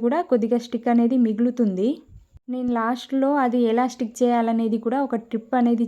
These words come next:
చెప్తాను. ఇంకా దీన్ని డోర్కి స్టిక్ చేసే ముందు కొద్దిగా జాగ్రత్తగా స్టిక్ చేయండి, అంటే అటు ఇటు కాకుండా స్టిక్ చేయండి. అంటే ఒకసారి స్టిక్ చేసిన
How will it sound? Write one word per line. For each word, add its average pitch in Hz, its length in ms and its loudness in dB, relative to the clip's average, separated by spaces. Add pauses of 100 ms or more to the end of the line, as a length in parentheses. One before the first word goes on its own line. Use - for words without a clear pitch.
చెప్తాను. 208 500 -4 (960)
ఇంకా 233 220 -2
దీన్ని 262 300 2
డోర్కి 233 360 0
స్టిక్ 233 300 -8
చేసే 262 320 2
ముందు 233 240 2 (140)
కొద్దిగా 226 260 2 (100)
జాగ్రత్తగా 226 600 -4
స్టిక్ 226 300 -6
చేయండి, 208 360 0 (140)
అంటే 214 220 -4
అటు 220 260 -4
ఇటు 226 160 -2 (100)
కాకుండా 220 420 -4 (100)
స్టిక్ - 260 -10
చేయండి. 202 340 0 (400)
అంటే 220 240 2
ఒకసారి 226 440 0
స్టిక్ 233 280 -6
చేసిన 247 300 2